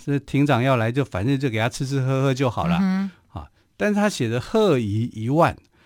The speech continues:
Speaker 1: 这一传报出去，
Speaker 2: 他敢写，他也很敢写。
Speaker 1: 很敢写啊。
Speaker 2: 要是我们都不好意思，连去都不好意思了。
Speaker 1: 对。你说我送红包袋，上面写着“我要给你一万块”，里面是空的。
Speaker 2: 对啊。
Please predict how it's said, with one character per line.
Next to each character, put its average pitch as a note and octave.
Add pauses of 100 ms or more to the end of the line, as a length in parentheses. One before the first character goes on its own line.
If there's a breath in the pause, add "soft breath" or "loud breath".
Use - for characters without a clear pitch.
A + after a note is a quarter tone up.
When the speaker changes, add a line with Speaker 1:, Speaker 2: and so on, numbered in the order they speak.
(160)
Speaker 1:
这 A3
一 F3+
传 D#3
报 G#3+
出 D#4+
去， -
Speaker 2:
他 G4
敢 -
写， F#3+
他 D4
也 A#3+
很 B3
敢 C#4+
写。 D3
Speaker 1:
很 C#3
敢 A#2+
写 F2
啊。 D2 (180)
Speaker 2:
要 F4+
是 F4+
我 B3+
们 C4+
都 E4+
不 F4
好 A#3
意 C#4
思， G#3
连 A3
去 -
都 -
不 D4
好 G#3
意 A#3
思 F#3
了。 C#3+
Speaker 1:
对。 G#2
你 A#2
说 -
我 B2
送 D#3
红 A#2+
包 C3
袋， B2+
上 B2+
面 B2
写 G2+
着 F#2+
“我 G2+
要 A2
给 A2
你 F#2+
一 F2+
万 G2
块”， F2 (240 soft breath)
里 G2
面 A#2+
是 A#2
空 G#2+
的。 F#2 (160)
Speaker 2:
对 B3+
啊。 A#3